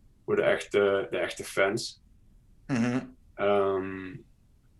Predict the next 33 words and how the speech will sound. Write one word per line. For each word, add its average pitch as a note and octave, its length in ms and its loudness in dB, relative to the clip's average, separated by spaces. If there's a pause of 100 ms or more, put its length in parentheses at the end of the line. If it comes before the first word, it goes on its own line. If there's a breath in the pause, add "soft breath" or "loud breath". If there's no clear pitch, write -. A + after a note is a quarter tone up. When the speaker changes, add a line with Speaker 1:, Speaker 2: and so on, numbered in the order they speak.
(680)
Speaker 1:
en G2+ 180 2
een G2 160 0
melodisch G#2 640 6
meer, G#2 560 4
eh, G2 320 2 (320)
ja, F#2+ 320 -4
de, F#2+ 160 -2 (300)
toch A#2 200 6
wat A2 140 8
meer A2+ 260 10
aan G#2+ 80 6
het G#2 80 4
begin G#2+ 360 4
van G#2+ 120 2
een G2+ 60 4
setje A2+ 680 6 (680)
of A2 200 4
aan A2 140 10
het G#2+ 140 6
eind. G#2 640 6 (1120 soft breath)
Er G#2+ 140 0
zit A2 200 4
toch A#2 140 8
een A2+ 100 6
bepaalde A2 420 8
flow A2+ 460 10
in. A2 300 4
Als - 300 2
je G#2+ 100 2
merkt G#2+ 360 6
dat A2 140 2
het A2 160 0
publiek A2 680 0